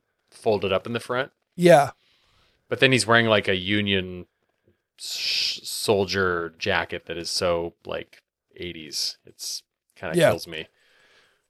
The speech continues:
Speaker 1: Um, and then Kevin Costner's outfit is almost like, like a kid dressing up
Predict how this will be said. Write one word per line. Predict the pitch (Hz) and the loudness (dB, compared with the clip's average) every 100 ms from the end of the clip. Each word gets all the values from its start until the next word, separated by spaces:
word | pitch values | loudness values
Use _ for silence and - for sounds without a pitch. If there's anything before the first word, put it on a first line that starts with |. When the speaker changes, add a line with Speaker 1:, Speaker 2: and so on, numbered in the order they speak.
| _ | _
Speaker 1:
Um, | 95 95 87 85 - | -2 2 0 -2 -6
and | 107 | 0
then | 120 113 | 2 2
Kevin | - 156 | 2 2
Costner's | 147 123 127 139 143 | 4 4 4 2 4
outfit | 143 147 - 151 | 4 4 4 4
is | 123 | 4
almost | 104 113 113 - | 4 4 4 4
like, | 107 95 - - _ _ _ _ _ _ _ _ _ _ _ _ _ _ _ _ _ _ _ _ _ | 2 2 -6 -20 _ _ _ _ _ _ _ _ _ _ _ _ _ _ _ _ _ _ _ _ _
like | 101 - | -10 -8
a | 95 | -10
kid | - 104 110 | -4 -2 2
dressing | 123 120 131 127 | 2 2 2 0
up | 131 | 0